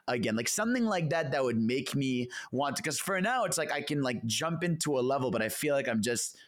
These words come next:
doing it randomly, as opposed to, like, feeling like I, I would have even loved ti-, like, time trials would have been so cool here. 'Cause, you know, you could speedrun a lot of these levels. Something like that would have been great.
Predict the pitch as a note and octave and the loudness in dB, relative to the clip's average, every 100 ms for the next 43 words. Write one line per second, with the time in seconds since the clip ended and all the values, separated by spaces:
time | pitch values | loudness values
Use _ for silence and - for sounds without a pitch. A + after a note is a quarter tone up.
0 | _ - A2+ D3 C#3+ C3 A#2+ D2+ A2 C#3 | _ -4 0 2 2 2 2 2 0 0
1 | D#3 D#3+ E3 F#3 G3 - - - C#3 C3+ | 0 2 2 0 -2 -6 -12 -6 -4 -2
2 | C3 D3+ D3+ - B2+ G#2+ - C#3+ C#3 B2+ | -2 0 0 0 -2 -2 -2 0 2 2
3 | A#2+ G#2+ A2+ G#2+ G#2+ G2+ - - G#3+ A#3+ | 2 0 0 0 0 0 -4 -2 0 2
4 | G#3+ G#3+ G#3 D#3 - D3 C#3+ A#2+ - - | 2 2 2 0 -4 -2 0 -2 -4 -2
5 | E3 G3 F#3+ - A2 G2+ A2 G#2+ G2 G2 | 0 2 2 2 2 2 2 2 2 2
6 | - D#3+ F#3 F#3 A#2 A2+ G#2+ A2 C#2+ - | 2 2 2 2 0 0 0 0 0 -2
7 | - - - D3 C#3 D3+ C#3+ D3+ F#3 B2 | -8 -10 -4 -2 0 0 2 0 0 -2
8 | - D#3+ D3+ G2+ F#2+ G#2+ F#2+ F#2 F2+ G2+ | 0 0 2 2 2 2 2 0 0 0
9 | E2 - B2 C#3+ B2+ G2+ A2+ A2+ F2+ E2+ | 0 0 0 0 0 0 0 0 0 2
10 | F2+ F2+ F2 | 2 2 0